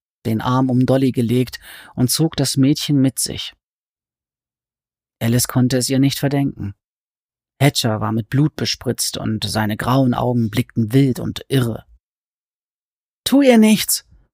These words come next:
sagte Nell, die sich, auch wenn sie ein mutiges Gesicht aufgesetzt hatte,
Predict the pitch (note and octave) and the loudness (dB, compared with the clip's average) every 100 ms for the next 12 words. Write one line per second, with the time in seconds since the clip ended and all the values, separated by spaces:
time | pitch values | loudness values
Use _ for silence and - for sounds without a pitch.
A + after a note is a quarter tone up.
0 | _ _ _ - A2 A2+ - A2+ A#2 B2 | _ _ _ -6 -4 -2 0 2 2 2
1 | A#2+ - C3 B2 B2+ - - _ _ _ | 0 -2 -2 0 -2 -4 -10 _ _ _
2 | _ _ _ _ _ _ _ _ _ - | _ _ _ _ _ _ _ _ _ -4
3 | C3+ A#2 A#2 E3 G3+ G#3+ - E3 D#3 G3+ | -2 -2 0 0 0 -2 -2 0 0 0
4 | G#3 F#3 - - C3+ E3+ - - - - | -4 -6 -6 -4 -4 -6 -6 -6 -6 -2
5 | A#2+ B2 B2 - C3 - C3 C3+ | -2 -2 -2 -2 -4 -2 -4 -4